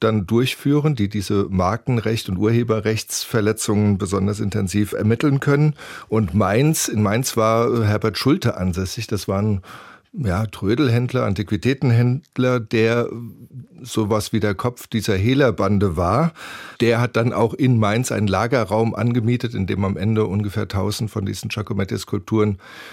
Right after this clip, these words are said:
dingfest gemacht werden konnten. Direkt am Bahnhof unten war das.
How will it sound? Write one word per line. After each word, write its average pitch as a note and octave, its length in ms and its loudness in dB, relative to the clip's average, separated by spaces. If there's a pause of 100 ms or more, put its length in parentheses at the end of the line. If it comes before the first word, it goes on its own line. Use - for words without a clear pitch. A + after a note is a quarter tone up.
(360)
dingfest B2+ 600 0
gemacht F#2 420 -2
werden - 300 -4
konnten. F#2+ 360 -6
Direkt F#2 340 -6
am F2 200 -4
Bahnhof F#2 480 -4
unten E2 300 -8
war - 140 -14
das. - 260 -12